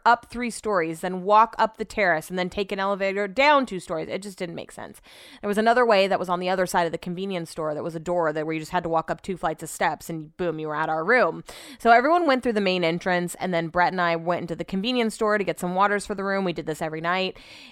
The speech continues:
And as we're, like, walking past, we see the police talking to the English guy, and they're letting him go. And we go in to buy the water,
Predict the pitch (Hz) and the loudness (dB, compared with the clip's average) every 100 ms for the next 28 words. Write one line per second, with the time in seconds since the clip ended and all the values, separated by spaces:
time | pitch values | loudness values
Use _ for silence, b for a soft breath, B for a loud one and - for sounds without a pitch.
0 | B 208 214 208 196 196 202 208 214 214 | B 4 6 6 6 2 4 4 4 4
1 | 226 196 190 196 226 202 240 294 269 254 | 4 4 2 2 0 -4 2 4 2 -4
2 | 233 240 233 247 294 262 - 226 220 226 | -6 -6 -6 -4 -4 -4 0 0 0 -6
3 | 233 226 214 - 294 381 - 196 175 180 | -4 -2 -2 -2 -2 -2 -2 4 6 6
4 | 185 202 233 254 277 302 320 294 262 285 | 4 2 4 4 4 4 2 0 4 6
5 | 330 175 165 165 _ _ _ _ _ _ | 6 6 4 -2 _ _ _ _ _ _
6 | 240 240 220 254 254 233 233 220 302 269 | -2 2 4 6 6 6 6 4 2 6
7 | 202 | 4